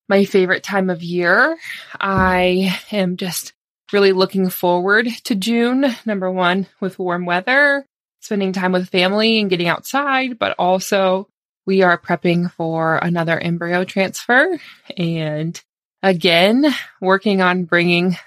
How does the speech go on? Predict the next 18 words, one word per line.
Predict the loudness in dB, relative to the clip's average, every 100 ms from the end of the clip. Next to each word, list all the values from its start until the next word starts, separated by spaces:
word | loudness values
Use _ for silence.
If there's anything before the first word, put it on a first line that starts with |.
| _
the | -6 0 2 2 0
power | -4 -2 0 -2
of | -4
hope | -2 2 2 0 _ _ _ _ -4
and | -2 0
belief | 0 2 2 0 0
in | 0
what | 0 -2
could | -2
be | -2
possible | -2 -2 -2 -2 -2
for | 0 0
us | 0 -4 -10 -12 -12 -18 -20 _ _ _ _
to | -2
this | 0 0 0
next | -2 -4
transfer. | -2 -2 -2 -4 -8 -4 -4 -8 -10
So | -2 2 4 4 0 -2